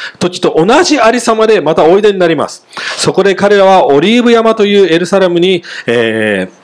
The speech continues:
ー、からエルサレムに登った。この山はエルサレムの近くにあって、安息日の道の、えー、道のりほどの距離であった。うん、彼らは町に入ると、泊まっている、えー、屋上の間に上がった。この人々はペテロ、ヨハネ、ヤコブ、アンデレ、ピリポ、トマス、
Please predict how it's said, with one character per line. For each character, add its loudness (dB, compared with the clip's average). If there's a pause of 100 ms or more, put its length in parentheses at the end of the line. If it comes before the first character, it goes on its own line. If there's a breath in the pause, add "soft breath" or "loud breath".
ー、 -14
か -2
ら 2
エ 0
ル -8
サ -2
レ 2
ム 0
に -4
登 0
っ -8
た。 -2 (160 loud breath)
こ 0
の 2
山 2
は 2
エ 2
ル 0
サ 0
レ 2
ム -2
の 0
近 -4
く -4
に -2
あ 0
っ -8
て、 0 (140)
安 0
息 -2
日 -2
の 0
道 -10 (120)
の、 0 (600 loud breath)
え 0
ー、 -2
道 -2
の 4
り 0
ほ 0
ど 0
の 2
距 -2
離 -2
で -4
あ -2
っ -10
た。 -8 (240)
う -2
ん、 -2
彼 0
ら 2
は 4
町 -2
に 0
入 0
る 0
と、 0
泊 -6
ま 0
っ -8
て -4
い 2
る、 2
え 0
ー、 -4
屋 0
上 0
の 2
間 -2
に 0
上 -2
が 0
っ -8
た。 -4 (100)
こ -2
の 2
人 -2
々 0
は 2
ペ -6
テ 0
ロ、 2
ヨ 2
ハ -2
ネ、 -2
ヤ 0
コ -2
ブ、 2
ア -2
ン -4
デ 0
レ、 -8
ピ -2
リ 0
ポ、 -2
ト -2
マ 0
ス、 -2